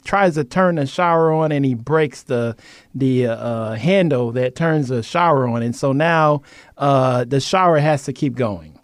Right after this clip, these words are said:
And so now because the shower's going, it fills up the tub and then the water leaks out and then it falls onto the floor and then the floor, uh, causes a leak on the floor downstairs, right?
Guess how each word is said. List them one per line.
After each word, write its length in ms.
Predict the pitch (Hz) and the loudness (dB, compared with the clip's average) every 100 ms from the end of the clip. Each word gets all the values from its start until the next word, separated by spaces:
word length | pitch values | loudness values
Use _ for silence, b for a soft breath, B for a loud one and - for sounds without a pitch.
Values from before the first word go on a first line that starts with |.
| _ _ _ b b b | _ _ _ b b b
And 180 | 151 143 | 0 0
so 160 | 180 170 | 2 2
now 200 | 202 220 | 4 4
because 280 | 190 196 180 | 2 2 2
the 80 | 165 | 0
shower's 440 | 196 196 190 147 | 2 2 2 2
going, 360 | 160 156 156 143 | 2 2 2 0
it 120 | 123 | -2
fills 300 | - 190 170 | 0 2 2
up 140 | 170 | -2
the 80 | 160 | -4
tub 540 | - 160 156 151 147 143 B B - | -2 2 4 4 2 -2 B B 0
and 180 | 143 151 | 2 4
then 140 | 151 | 4
the 80 | 147 | 4
water 320 | 156 180 180 | 4 4 4
leaks 320 | 160 147 - | 2 -2 -2
out 280 | 151 147 147 135 | 2 2 2 0
and 180 | 131 139 | -2 0
then 160 | 160 156 | 0 0
it 140 | 139 | -2
falls 580 | - 165 160 156 143 - B B | -2 2 4 4 2 -4 B B
onto 280 | 170 175 175 | 0 2 2
the 100 | 175 151 | 0 0
floor 520 | 160 151 147 147 143 B B | 0 4 4 4 0 B B
and 160 | 147 147 | 0 2
then 140 | 156 | 2
the 100 | 143 | 0
floor, 600 | - 190 208 185 170 160 b b b | 0 2 4 6 4 2 b b b
uh, 180 | 156 147 | 2 2
causes 420 | 139 180 170 139 | 2 2 2 2
a 100 | 147 | 0
leak 380 | 147 196 196 143 - | 2 2 2 0 -2
on 160 | 156 147 | 0 0
the 80 | 135 | -2
floor 380 | - 170 156 | -2 2 4
downstairs, 920 | 151 143 117 101 - 107 90 - - - | 4 0 -2 -8 -8 -8 -8 -18 -20 -10
right? 280 | 123 123 | -6 -6